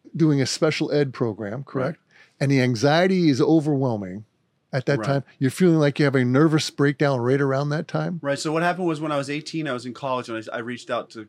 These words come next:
Speaker 2: for psych-, uh, to see a psychologist. No one in my family had ever done this, but I knew whatever's going on, 'cause I, I was having <laughs> nightmares where I, I go to bed, an hour later, I'm running down the street outside of my house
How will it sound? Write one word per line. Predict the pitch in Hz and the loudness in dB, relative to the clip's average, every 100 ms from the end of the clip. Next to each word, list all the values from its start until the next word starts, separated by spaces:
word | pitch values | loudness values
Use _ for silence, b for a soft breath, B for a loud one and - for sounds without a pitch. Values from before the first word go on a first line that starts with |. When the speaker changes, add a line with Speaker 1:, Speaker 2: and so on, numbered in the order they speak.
| _ _ | _ _
Speaker 2:
for | 113 | -16
psych-, | - 117 113 | -10 -10 -10
uh, | 107 95 107 101 | -10 -10 -10 -12
to | 113 | -16
see | - 120 | -12 -12
a | |
psychologist. | - 107 - 113 104 90 - - 117 | -12 -14 -8 -8 -8 -14 -20 -20 -6
No | 147 | -2
one | 175 | 0
in | 151 | 0
my | 127 | -4
family | 120 120 113 | -6 -8 -6
had | 107 | -6
ever | 104 101 | -8 -8
done | 110 | -8
this, | 101 - | -10 -6
but | 110 | 0
I | 135 | 0
knew | 143 131 117 107 _ _ _ _ _ _ _ _ _ - | 2 0 -2 -4 _ _ _ _ _ _ _ _ _ -4
whatever's | 190 190 | -2 -2
going | 156 170 160 160 | 0 0 2 0
on, | 156 151 147 | 0 0 -2
'cause | 160 156 | -2 0
I, | 160 - | 0 0
I | 170 | 0
was | 208 202 | 0 0
having | 180 170 | 0 0
<laughs> | 151 | -2
nightmares | 202 170 175 175 | -2 0 -2 -4
where | 156 139 123 127 _ _ | -4 -2 -2 -4 _ _
I, | 143 160 160 | -4 0 0
I | 180 | 0
go | 208 | -2
to | 165 | 0
bed, | 156 165 202 226 _ _ _ _ | 0 0 0 -4 _ _ _ _
an | 139 | -2
hour | 156 175 160 | 2 2 2
later, | 160 143 | 2 2
I'm | 135 156 | 0 0
running | 156 160 143 | 0 0 -2
down | 123 147 147 | 0 0 -2
the | |
street | 120 - 143 - | -6 -4 -4 0
outside | 151 151 - 156 160 | 0 0 -2 0 0
of | 127 | -2
my | 117 113 | -6 -6
house | 139 113 101 - - | -2 -2 -4 -10 -20